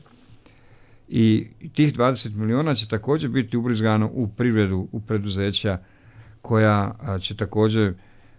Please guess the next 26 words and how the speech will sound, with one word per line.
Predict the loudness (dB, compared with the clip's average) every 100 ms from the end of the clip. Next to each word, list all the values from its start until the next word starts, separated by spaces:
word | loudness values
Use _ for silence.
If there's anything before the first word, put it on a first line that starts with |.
| -14
a | -8
ta | -2 0
sredstva | 0 -6 -6
će | -10
poslužiti | -10 -6 -4 -2 -2
ili | 0
za | 0 0
održavanje | 0 -2 0 0 -2
postojećeg | -2 -4 -4 -6 -4 -4 -4
broja | -2 0 0 -4 -8
zaposlenih | -4 -4 -4 -2 0 0 -4
ili | -4 -4
za, | -2 -4 -6 -16 _ _ -20 -20
a, | -8 -8
prijem | -2 2 2 4
novih. | 2 0 -4 -12 _ _
Tako | -8 -4 0
da | 0
će | -2
ukupno | -8 -6 -2
u | 0
ovoj | 2
godini | 2 2 0
samo | 0 0 -2
kroz | -2 -6
taj | -2 0 0